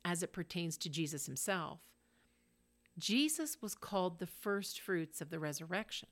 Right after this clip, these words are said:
First Corinthians chapter fifteen, twenty to twenty-three.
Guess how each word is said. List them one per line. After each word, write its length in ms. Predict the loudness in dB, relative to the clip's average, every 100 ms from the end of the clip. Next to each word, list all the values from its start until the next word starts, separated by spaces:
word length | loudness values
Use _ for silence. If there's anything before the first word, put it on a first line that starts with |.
| -18 -20 _ _ _ _ _ -18
First 320 | 4 4 4 0
Corinthians 720 | 4 4 4 0 -2 -4 -8 -6
chapter 380 | 2 2 2 -2
fifteen, 680 | -2 -4 -2 0 0 -4 -8 -12
twenty 320 | -2 0 2
to 80 | 0
twenty-three. 720 | -2 -4 -4 -4 -4 -4 -8